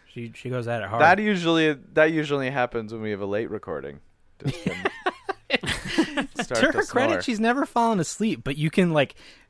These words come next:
Speaker 1: she cannot hide in her eyes that she's tired, even if she sounds fine.
Speaker 2: No, and you can feel it in the, you can feel the, the energy level dip.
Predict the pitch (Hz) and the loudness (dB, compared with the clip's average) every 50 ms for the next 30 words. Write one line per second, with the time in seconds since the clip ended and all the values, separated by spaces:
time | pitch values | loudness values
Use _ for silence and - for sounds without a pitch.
0 | _ _ - - - - 185 185 180 - - - 180 156 143 135 135 143 151 - | _ _ -18 -14 -8 -4 -2 -2 -2 -2 -2 0 0 2 2 2 2 2 0 -2
1 | - - - 135 131 131 139 131 135 123 120 120 113 131 120 117 113 107 110 120 | -4 -2 0 2 4 4 2 0 -2 -4 -4 -4 -2 -2 -2 0 0 -2 -2 -4
2 | 127 123 - 113 107 - - - 113 - - - 110 104 104 104 110 117 117 110 | -4 -6 -6 -8 -8 -8 -8 -10 -10 -10 -10 -8 -8 -8 -8 -10 -10 -8 -8 -6
3 | 113 110 - - 107 - - - 95 87 92 90 - - - - - 107 101 127 | -6 -8 -8 -8 -10 -12 -10 -10 -12 -12 -12 -12 -14 -14 -14 -14 -14 -10 -4 0
4 | 139 135 120 104 73 - - 71 123 139 143 165 190 190 - 202 190 - - - | 2 2 4 2 0 -4 -6 -6 -4 -2 -2 0 0 2 2 0 0 0 -2 0
5 | 170 180 185 180 170 160 147 151 151 151 147 131 123 120 113 - 143 151 156 - | 2 2 4 4 4 2 4 2 2 0 0 0 0 0 0 -2 -4 -6 -6 -6
6 | 175 151 - - - 185 196 196 180 170 151 127 135 139 123 117 98 120 131 139 | -6 -8 -6 -4 -2 2 4 6 6 4 4 2 4 4 4 4 2 0 0 0
7 | 123 - 139 156 156 151 139 127 135 131 120 123 120 113 117 117 107 101 87 90 | 0 0 2 2 2 2 2 0 -4 -2 0 2 2 2 2 0 -2 -2 -2 -2
8 | - 135 117 92 - - - | 0 0 0 0 -2 -4 -10